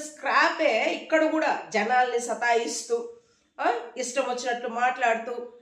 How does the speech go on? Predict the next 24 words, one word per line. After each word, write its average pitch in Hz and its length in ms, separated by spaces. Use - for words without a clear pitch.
ఇంకా 320 140
ఇష్టం 320 340
వచ్చింది 311 500
వాక్కుంటూ 302 760
వెళ్తూనే 320 400
ఉంటారు. 262 340
ఇంకా 339 160
ఈ 320 60
వీళ్ళకు 349 400
ఏదైతే 339 440
ఈ 311 40
TikTok-కు 302 600
సంబంధించి, 277 540
Insta-కు 285 500
సంబంధించి 269 560
అభిమానులు 285 640
ఉంటారో, 196 460
ఈ 285 140
చెప్రిగాళ్ళకు 277 800
కావచ్చు, 254 400
లేదంటే 254 420
ఈ 233 80
స్క్రాప్కు 233 560
కావచ్చు, 202 420